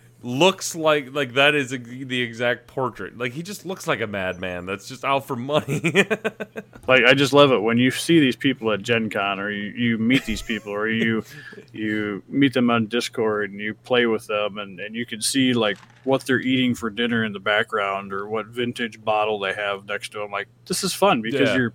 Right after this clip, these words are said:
Speaker 2: you're
Speaker 1: No.
Speaker 2: personally talking and meeting and playing games with these people, and then you see a card that's, like, representative of them. It's like, it's awesome.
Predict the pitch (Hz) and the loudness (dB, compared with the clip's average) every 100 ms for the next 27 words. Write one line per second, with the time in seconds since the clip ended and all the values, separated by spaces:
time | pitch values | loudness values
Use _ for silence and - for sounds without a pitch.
0 | _ 131 120 117 185 185 - 170 165 160 | _ -2 0 6 8 8 4 4 4 4
1 | - - _ - 135 127 135 127 - - | 0 -20 _ 6 8 8 4 2 -2 -10
2 | - - 110 117 120 117 113 107 117 113 | -14 -4 0 2 2 2 0 -2 -2 -2
3 | 107 110 107 104 101 - 107 101 104 120 | -2 -4 -4 -6 -10 -10 -12 -8 -4 0
4 | 135 131 120 139 113 - 120 117 113 95 | 2 0 0 0 0 0 0 2 2 0
5 | 98 - 101 101 180 - 117 120 110 110 | -6 -4 -4 -4 -8 -4 -4 -4 -6 -6
6 | 107 117 127 120 98 98 107 151 147 127 | -8 -6 -4 -4 -6 -2 -2 -2 -6 -2
7 | 135 165 175 220 220 214 190 | 0 0 0 4 4 4 2